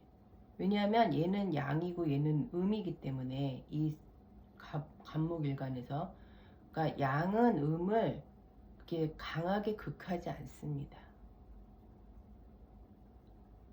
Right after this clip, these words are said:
음이 음을, 양이 양을 강하게 극해요.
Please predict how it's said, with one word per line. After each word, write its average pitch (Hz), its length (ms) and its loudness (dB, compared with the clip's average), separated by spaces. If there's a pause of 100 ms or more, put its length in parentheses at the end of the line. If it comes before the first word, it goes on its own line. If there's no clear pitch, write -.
(140)
음이 226 440 6
음을, 147 480 2
양이 180 400 4
양을 190 600 0 (640)
강하게 160 460 -2
극해요. 143 500 -10